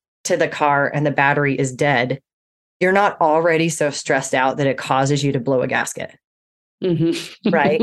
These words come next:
Speaker 1: You're walking in and you're like, "Oh, perfect, but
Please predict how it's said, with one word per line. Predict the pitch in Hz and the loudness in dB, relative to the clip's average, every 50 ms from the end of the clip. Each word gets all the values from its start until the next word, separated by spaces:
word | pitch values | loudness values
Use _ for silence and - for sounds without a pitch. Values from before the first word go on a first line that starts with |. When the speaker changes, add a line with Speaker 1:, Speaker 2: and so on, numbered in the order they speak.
| 214 - - | -4 -4 -2
Speaker 1:
You're | 196 - 262 | 0 2 2
walking | 254 262 269 277 277 277 262 254 254 | 4 4 2 2 2 2 2 2 4
in | 254 254 | 4 4
and | 247 240 | 4 4
you're | 240 233 | 4 4
like, | 226 220 220 220 214 - | 4 2 2 0 0 0
"Oh, | 269 302 254 226 185 165 147 127 - _ _ _ _ _ _ _ _ _ _ _ | 0 2 2 2 2 0 -2 -4 -12 _ _ _ _ _ _ _ _ _ _ _
perfect, | - 240 233 214 165 - 139 - - - - - - _ _ _ _ _ _ _ _ _ _ _ _ _ _ _ | -2 -2 -2 -2 -2 -6 -8 -8 -8 -12 -14 -14 -14 _ _ _ _ _ _ _ _ _ _ _ _ _ _ _
but | 190 190 185 180 165 - | 0 2 2 2 0 -2